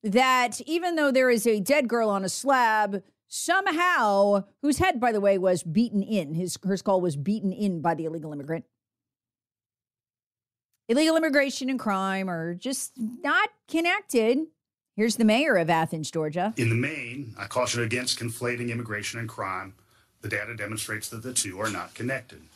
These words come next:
Speaker 1: Mm-hmm. Oh, well, the body, God forbid, repre-, represents that they are connected. And not just any body.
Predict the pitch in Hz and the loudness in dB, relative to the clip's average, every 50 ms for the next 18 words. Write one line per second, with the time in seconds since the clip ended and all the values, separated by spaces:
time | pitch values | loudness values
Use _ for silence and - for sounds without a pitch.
0 | - - _ _ _ _ _ _ - - - _ _ _ _ _ _ _ _ _ | -20 -20 _ _ _ _ _ _ -20 -20 -20 _ _ _ _ _ _ _ _ _
1 | 214 196 165 233 233 208 151 - _ _ _ _ _ _ _ _ _ _ _ _ | 2 2 4 4 2 2 0 -4 _ _ _ _ _ _ _ _ _ _ _ _
2 | _ _ _ _ _ _ _ _ _ 143 147 139 135 131 151 143 139 143 135 135 | _ _ _ _ _ _ _ _ _ -6 -4 -4 -2 -2 0 0 0 0 -2 -6
3 | - 139 135 131 131 - _ _ _ _ _ _ _ _ 139 - 214 208 190 160 | -6 -6 -6 -6 -8 -10 _ _ _ _ _ _ _ _ 0 2 4 4 2 2
4 | 135 113 - - _ _ _ _ _ _ _ _ _ _ _ _ _ _ _ - | -2 -8 -16 -20 _ _ _ _ _ _ _ _ _ _ _ _ _ _ _ -2
5 | 160 147 147 - - - 143 131 147 139 131 123 - - _ _ _ _ _ _ | -2 0 0 -2 -4 -6 -6 -4 -4 -4 -4 -6 -10 -14 _ _ _ _ _ _
6 | _ - 156 151 - - 156 151 - - - 170 170 - 175 151 - 165 160 - | _ -4 -2 -2 -2 -2 -2 -4 -4 -2 0 0 0 2 0 -2 -2 -4 -6 -4
7 | - 160 147 - 160 175 180 214 208 - - 135 127 113 - - - - _ _ | -4 -6 -2 0 0 2 2 0 -2 -2 -4 -4 -4 -6 -10 -16 -20 -20 _ _
8 | _ _ _ _ _ _ _ _ _ _ _ _ _ _ - 226 254 302 330 - | _ _ _ _ _ _ _ _ _ _ _ _ _ _ 2 4 4 4 4 2
9 | 339 330 - - 247 208 208 208 170 180 139 110 - - | 0 0 0 2 2 2 2 2 2 2 2 0 -2 -8